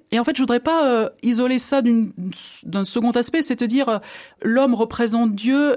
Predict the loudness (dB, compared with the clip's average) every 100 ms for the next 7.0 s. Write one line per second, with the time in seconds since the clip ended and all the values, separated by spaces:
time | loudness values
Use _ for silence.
0 | -2 -2 -2 0 0 -2 0 0 0 -2
1 | -2 -2 -2 -2 0 2 0 0 -2 -2
2 | -2 -2 0 0 2 0 0 -2 -2 -2
3 | -2 0 0 0 -4 -10 -18 -18 -20 _
4 | -10 -4 -2 2 2 2 0 0 -4 0
5 | 2 2 2 -2 -2 0 -2 0 2 4
6 | 2 0 -2 -2 -2 0 -2 0 -2